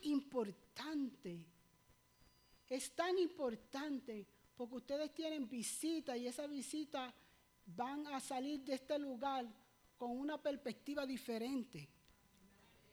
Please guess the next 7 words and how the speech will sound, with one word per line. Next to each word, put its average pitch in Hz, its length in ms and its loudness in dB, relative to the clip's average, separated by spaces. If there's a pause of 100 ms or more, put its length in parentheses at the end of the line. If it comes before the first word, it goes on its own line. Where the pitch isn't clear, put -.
(100)
Porque 277 260 0
hay 320 140 2
gente 330 580 0
que 277 120 -6
han 277 140 -4
tenido 320 300 -2
experiencias 277 1080 -4